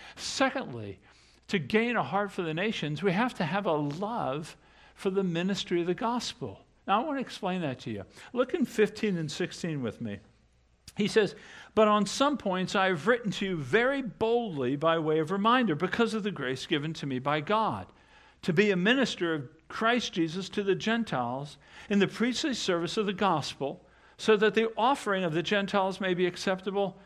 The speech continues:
sanctified in the Holy S-, and by the Holy Spirit."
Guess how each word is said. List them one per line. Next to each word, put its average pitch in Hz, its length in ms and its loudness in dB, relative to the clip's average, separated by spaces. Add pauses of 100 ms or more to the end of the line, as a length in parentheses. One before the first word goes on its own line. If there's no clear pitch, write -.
(340)
sanctified 196 720 0
in 175 80 -6
the 143 80 -4
Holy 160 240 -2
S-, - 160 -10
and 139 180 -4
by 156 160 4
the 147 80 0
Holy 156 240 0
Spirit." 160 400 -4